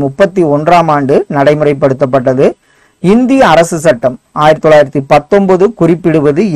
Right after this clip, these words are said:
என்ன? பாத்தீங்கன்னா, இரட்டை ஆட்சியை பற்றி குறிப்பிடுகிறது.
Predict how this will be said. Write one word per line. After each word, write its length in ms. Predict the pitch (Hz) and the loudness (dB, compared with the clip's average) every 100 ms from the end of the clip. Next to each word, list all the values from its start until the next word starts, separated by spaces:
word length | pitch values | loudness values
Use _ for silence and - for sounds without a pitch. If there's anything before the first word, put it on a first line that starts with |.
| 135 | -2
என்ன? 180 | 135 135 139 120 - _ _ _ - | 0 0 0 -2 -8 _ _ _ -4
பாத்தீங்கன்னா, 380 | 143 151 151 185 233 147 | -2 0 0 -2 0 0
இரட்டை 280 | 165 175 175 151 | 0 2 2 2
ஆட்சியை 300 | 143 147 135 139 | 0 -2 0 -2
பற்றி 260 | 123 147 240 - | -2 -2 -4 -2
குறிப்பிடுகிறது. 720 | 143 139 143 135 135 131 165 | -2 0 0 2 2 2 -2